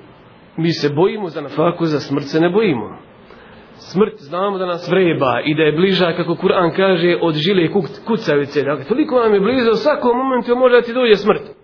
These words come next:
Ima li iko među vama ovdje danas da se boji da će mu možda smrt zakasniti?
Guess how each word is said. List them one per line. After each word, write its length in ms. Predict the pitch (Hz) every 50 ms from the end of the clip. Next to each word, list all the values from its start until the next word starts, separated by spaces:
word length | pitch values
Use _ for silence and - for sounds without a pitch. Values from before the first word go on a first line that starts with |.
| _ _ _ _ _ _ _ _ -
Ima 200 | 254 302 302 285
li 300 | 262 226 226 254 294 320
iko 220 | 247 - 247 233
među 260 | 214 208 190 185 262
vama 240 | 269 254 220 196 185
ovdje 340 | 185 196 220 233 233 214 185
danas 420 | 185 226 262 262 240 208 - - - - - - - - - -
da 80 | - 190
se 160 | 185 - 202
boji 280 | 190 202 254 254 247 226
da 100 | 220 208
će 140 | - - 214
mu 60 | 208
možda 240 | 220 226 214 202 180
smrt 240 | - 214 233 202
zakasniti? 680 | 160 160 185 190 190 202 175 - 156 127 104 92 -